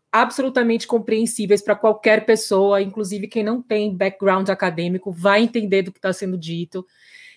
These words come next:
e de uma forma sem, é, digamos assim, imbecilizar o leitor, né? Tipo, "Ah, você é um, não consegue entender isso." Não. É um discurso bastante didático, e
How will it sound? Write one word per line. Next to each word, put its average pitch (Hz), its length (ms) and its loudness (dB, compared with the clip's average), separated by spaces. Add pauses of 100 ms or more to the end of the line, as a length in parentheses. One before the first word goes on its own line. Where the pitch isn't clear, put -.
e 202 140 -2
de 196 100 2
uma 208 220 4
forma 208 760 4
sem, 220 800 0
é, 185 540 0
digamos 185 400 -2
assim, 185 460 -4
imbecilizar 185 960 2
o 175 40 0
leitor, 165 600 -2
né? 160 240 -6
Tipo, 175 240 -12
"Ah, 190 240 4
você 175 240 -4
é 190 60 0
um, 185 260 -6 (140)
não 175 100 -20
consegue 180 640 -2 (100)
entender 175 380 -4
isso." 175 300 -4
Não. 208 280 -2 (460)
É 180 100 -4
um 196 80 0
discurso 208 520 -4
bastante 208 480 0
didático, 208 840 -2 (500)
e 208 760 -8